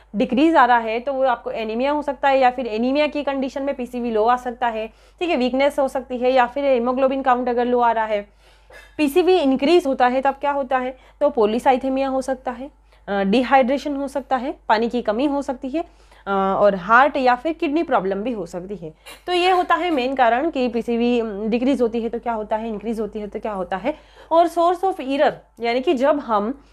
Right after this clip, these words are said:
ये मेथड कर रहे होते हैं, microhematocrit की बात करते हैं। microhematocrit में तो कुछ भी नहीं ज़्यादा, केवल या तो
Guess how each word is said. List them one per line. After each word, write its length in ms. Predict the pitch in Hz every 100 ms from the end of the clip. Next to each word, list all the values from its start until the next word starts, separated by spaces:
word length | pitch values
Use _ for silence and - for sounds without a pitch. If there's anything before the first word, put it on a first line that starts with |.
| _
ये 120 | 277
मेथड 360 | 311 220 285 285
कर 160 | 294 277
रहे 140 | 247
होते 220 | 214 202
हैं, 180 | 208 294
microhematocrit 920 | 294 254 330 330 285 262 262 240 233
की 100 | 247
बात 220 | 220 185 -
करते 220 | 196 233
हैं। 120 | 311
microhematocrit 800 | 294 254 330 330 269 277 277 277
में 180 | 269 277
तो 80 | 302
कुछ 180 | 320
भी 120 | 262 285
नहीं 160 | 285
ज़्यादा, 260 | 254 220 262
केवल 300 | 254 220 233
या 100 | 214
तो 200 | 254